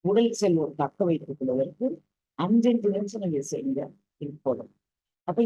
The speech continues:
இது ஒரு முத்திரை. அப்புறம் இன்னொரு முத்திரை, என்னன்னா லட்சுமி வசிய முத்திரை.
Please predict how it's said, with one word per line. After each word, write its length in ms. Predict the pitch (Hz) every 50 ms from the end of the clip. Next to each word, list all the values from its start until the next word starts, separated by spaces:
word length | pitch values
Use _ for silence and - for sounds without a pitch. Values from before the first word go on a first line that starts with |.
| 196 180
இது 160 | 190 208 202 233
ஒரு 160 | 214 196 170 151
முத்திரை. 480 | 143 135 - - - 151 127 120 131 156 208 240 247 247 - _ _ _ _ _ _ _ _ _ _ _ _ -
அப்புறம் 340 | - - 196 196 196 190 190
இன்னொரு 400 | 220 233 247 254 254 247 208 202
முத்திரை, 380 | 190 180 175 190 185 170 170 170 165 147 139 135 135 - _ _ _ _ _ _ _ _ _ _ _ _ _ _ _ _ _ _ _ _ _ _ _ -
என்னன்னா 240 | 185 190 196 208 202 190
லட்சுமி 420 | 175 190 202 202 - - 240 269 254
வசிய 400 | 214 196 196 196 - - 254 240 220
முத்திரை. 360 | 202 175 156 175 156 135 -